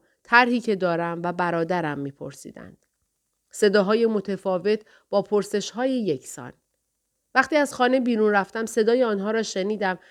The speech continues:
که از جایی در داخل مارپیچ هزار تو فریاد می‌زدند. هلیکوپترها در بالای سر می‌چرخیدند. به داخل خانه رفتم، در را قفل کردم،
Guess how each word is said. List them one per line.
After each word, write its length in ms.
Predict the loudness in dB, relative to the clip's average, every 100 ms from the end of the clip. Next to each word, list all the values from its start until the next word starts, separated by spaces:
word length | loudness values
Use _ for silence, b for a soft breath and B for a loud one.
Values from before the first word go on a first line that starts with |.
| b -6
که 100 | 0
از 280 | 2 2
جایی 220 | 4 4 4
در 200 | 2 2
داخل 460 | 0 0 0 0
مارپیچ 560 | 0 0 -2 -4 -8 -4
هزار 400 | -2 0 0 -2
تو 120 | -6
فریاد 600 | -6 -2 -2 2 0 0
می‌زدند. 640 | -4 -10 -12 -18 -20 _ _ _ _ _ _ _ _ _
هلیکوپترها 760 | 0 2 4 2 4 0 2 -2
در 220 | 0 0
بالای 360 | 0 0 0 -2
سر 260 | -2 -4
می‌چرخیدند. 960 | -4 -6 -8 -12 -12 -14 -16 -16 -20 _ _ _ _ _ _ _ _ _ _ _ _ _ _ _
به 100 | -4
داخل 360 | -2 0 0 0
خانه 340 | 0 0 2
رفتم، 420 | 0 -2 -4 -6 -6 b b b
در 160 | 4 4
را 200 | 4 2
قفل 320 | 2 0 -2
کردم، 560 | -6 -4 -2 -2 -6